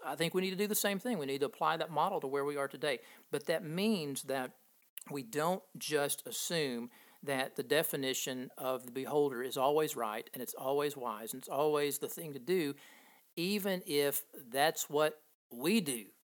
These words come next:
even if that's what we in the West are saying, uh, "This is the, this is our model, this is how we do it." We have to be honest, to look at our situation and say,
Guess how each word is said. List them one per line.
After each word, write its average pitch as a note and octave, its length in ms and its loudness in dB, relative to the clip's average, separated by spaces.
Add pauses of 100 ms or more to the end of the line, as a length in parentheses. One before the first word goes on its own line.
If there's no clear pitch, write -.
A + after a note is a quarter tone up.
(140)
even F3 260 0
if D3+ 100 -4
that's D#3+ 220 2
what D3 240 2
we D3 220 2
in D#3+ 80 0
the D3 80 2
West D3+ 500 2
are C3+ 240 4
saying, C#3+ 540 0 (280)
uh, A#2 260 -2 (140)
"This C#3 200 2
is D3+ 100 -2
the, D3 180 2 (220)
this C#3+ 140 0
is C#3+ 100 -2
our D#3 120 8
model, D#3 300 4
this C3+ 200 -4
is C#3 60 -8
how D3 140 2
we E3+ 180 0
do C3 160 -2
it." - 120 -16 (480)
We F#3 180 2
have C#4+ 120 4
to - 60 -4
be F#3 140 2
honest, - 460 2
to D3+ 80 -8
look F3+ 280 2
at A3 100 -6
our F3 120 2
situation D#3+ 640 -4 (280)
and D3 180 -4
say, B2 400 0